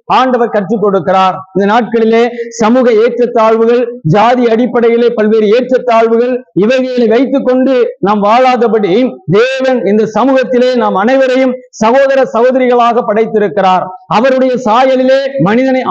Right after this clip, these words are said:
ஆணும் பெண்ணுமாக படைத்திருக்கிறார். ஆகவே எங்கெல்லாம் யாரெல்லாம் புறந்தள்ளப்பட்டவர்களாக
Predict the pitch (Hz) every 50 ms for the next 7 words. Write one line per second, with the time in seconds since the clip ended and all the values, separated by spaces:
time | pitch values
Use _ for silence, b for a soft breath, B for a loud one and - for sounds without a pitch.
0 | 196 233 277 285 285 254 214 247 247 254 247 247 240 226 226 254 - 208 208 226
1 | 226 175 220 214 208 214 214 202 202 196 196 185 - b b b - 190 254 285
2 | 254 262 233 196 180 226 254 247 - 254 - 165 208 254 269 262 269 254 254 262
3 | 262 269 262 220 185 190 214 240 254 269 269 254 254 254 262 254 254 - - 220
4 | 262 294 302 294 285 269 269 269 220 196 254 196 196 254 247 247 247 240 240 240
5 | 240 233